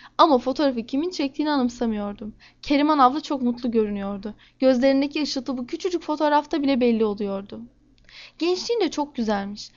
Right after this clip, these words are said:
Belki de babam Keriman ablanın güzelliğine kapılıp evlenmişti onunla. Bak bunu hiç düşünmemiştim. Annem nasıl bir kadındı acaba? Güzel miydi, çirkin miydi?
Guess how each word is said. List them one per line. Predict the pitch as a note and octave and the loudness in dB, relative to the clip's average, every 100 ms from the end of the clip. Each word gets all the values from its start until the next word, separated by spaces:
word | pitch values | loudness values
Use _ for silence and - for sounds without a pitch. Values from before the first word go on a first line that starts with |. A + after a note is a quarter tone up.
| - | 6
Belki | C4 C#4+ B3 | 8 8 6
de | A#3+ | 4
babam | G#3+ A#3+ E4 | 4 4 2
Keriman | - C4+ C#4 D4 | 0 2 4 4
ablanın | B3+ G#3+ C4+ D#4 | 4 2 0 2
güzelliğine | B3+ B3+ B3+ C#4 F4 | 2 4 4 2 0
kapılıp | - B3 A3+ A3 | -4 -4 -2 0
evlenmişti | G#3+ G3+ G3+ G#3 - G#3 | -2 -2 -4 -6 -8 -10
onunla. | G3+ G3 G3 G3+ _ - - | -8 -8 -10 -12 _ -20 6
Bak | F#4 F#4+ G#4+ | 6 6 0
bunu | A4+ A4 | 0 -2
hiç | F4+ | -4
düşünmemiştim. | - D#4+ A3+ G#3+ - G#3+ G#3 _ _ | -2 2 2 0 -4 -12 -14 _ _
Annem | - G#4 G#4+ C#4 | 2 2 2 -2
nasıl | D#4 - | -6 -12
bir | A#3 | -6
kadındı | A3+ G#3 G3 | -4 -4 -6
acaba? | F#3+ - F#3+ G3 - _ - | -6 -8 -12 -12 -14 _ -4
Güzel | A#3 A#3 C#4 C4 | -2 4 4 6
miydi, | A3+ G3+ G3+ | 2 0 -6
çirkin | - B3 A#3+ C#4+ | -6 -6 0 2
miydi? | B3 A3 G#3+ | 4 2 -2